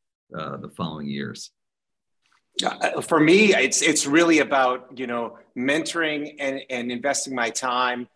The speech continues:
Speaker 2: with the entrepreneurs who are truly changing the world for the better, whether that's environmentally, socially, or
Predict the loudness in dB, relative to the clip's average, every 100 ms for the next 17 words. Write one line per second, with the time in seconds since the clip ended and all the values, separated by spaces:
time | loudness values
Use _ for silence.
0 | _ -4 -2 0 0 0 0 -4 -10 -6
1 | -6 -6 -2 -2 -2 -2 0 2 0 -2
2 | -4 -6 -6 -2 -2 -2 -4 -6 0 2
3 | 2 -2 -10 _ 4 4 6 2 2 -4
4 | -10 _ -2 0 4 4 4 2 -2 -4
5 | -6 -8 -10 -20 _ _ _ -6 2 2
6 | 2 -2 0 0 -2 2 4 6 2